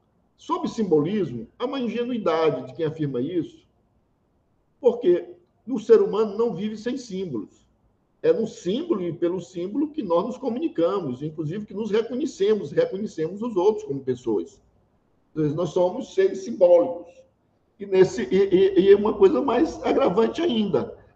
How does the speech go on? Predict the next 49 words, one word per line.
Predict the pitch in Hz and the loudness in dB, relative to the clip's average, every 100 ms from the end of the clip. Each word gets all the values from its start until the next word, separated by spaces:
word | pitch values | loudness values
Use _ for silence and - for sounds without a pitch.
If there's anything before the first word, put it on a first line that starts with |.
| - | -2
O | |
mercado | 180 226 - - 185 370 254 | 2 2 0 4 4 4 2
não | 170 | 0
existe | 170 143 165 156 | 0 0 0 -2
sem | - 151 | -2 -4
símbolo. | 147 147 127 107 107 - _ _ _ _ _ _ _ | -2 -4 -2 -2 -4 -8 _ _ _ _ _ _ _
Por | 170 | 4
isso | 170 220 359 | 4 4 2
é | 349 | 4
que | - | 4
ele | 180 | 4
precisa | 156 170 151 156 | 4 0 2 0
de | 190 | 0
marca, | 156 151 196 - 131 | 0 2 0 0 -4
precisa | 143 139 151 160 | -4 -6 -2 0
de | 156 165 160 | 0 -2 -2
empresa | 151 160 170 160 | 0 8 8 8
de | 151 | 2
propaganda, | 147 156 185 180 165 180 190 - | 4 4 4 2 0 0 0 0
de | 156 | -2
marketing, | 180 139 156 - - 277 - _ _ _ _ - | -2 0 0 -2 -4 -4 -4 _ _ _ _ 2
porque, | 403 - 381 415 - - - | 2 10 12 12 8 -6 -6
é, | 147 | 0
é, | - 165 165 156 - | 4 8 8 8 2
é, | 151 143 139 - | 2 4 0 -2
como | 175 170 | -2 2
já | 170 | 0
tinha | 165 165 | 0 -2
dizido | 151 151 165 | 0 2 2
o | 156 | 4
velho | 170 170 160 | 4 4 4
Karl | 165 - | 4 4
Marx, | 170 - - - - _ _ _ _ _ - | 2 0 -4 -14 -20 _ _ _ _ _ -4
né, | 170 208 | -2 0
tem | 175 | 0
um | 175 | 0
va-, | 175 180 160 | 2 4 4
o, | 170 | 6
o, | 170 170 165 156 156 | 4 6 4 4 2
o, | 156 160 156 - | 4 4 4 4
o | |
valor | 175 165 175 | 6 8 6
de | 156 | 6
uso | 151 175 175 | 4 6 4
e | |
o | 170 | 4
valor | 151 147 156 | 4 4 2
de | 196 | 0
troca, | 202 165 185 - | 2 4 4 -2